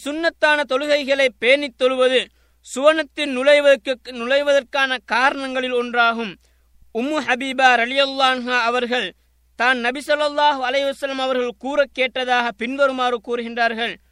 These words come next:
"ஒரு முஸ்லிமான அடியான் தினமும் கடமையானதல்லாமல்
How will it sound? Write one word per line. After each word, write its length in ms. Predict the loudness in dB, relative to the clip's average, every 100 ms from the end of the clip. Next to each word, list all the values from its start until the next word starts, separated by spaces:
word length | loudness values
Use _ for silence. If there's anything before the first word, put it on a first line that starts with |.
| _ _ _ _
"ஒரு 200 | -2 0
முஸ்லிமான 720 | 0 -6 -8 -6 -2 0 0
அடியான் 560 | 0 -2 0 2 2 0 -10 _ _ _
தினமும் 500 | -10 -4 -2 -2 -6 -4
கடமையானதல்லாமல் 1300 | -2 0 -2 -2 -2 -2 -2 -4 0 2 2 2 -2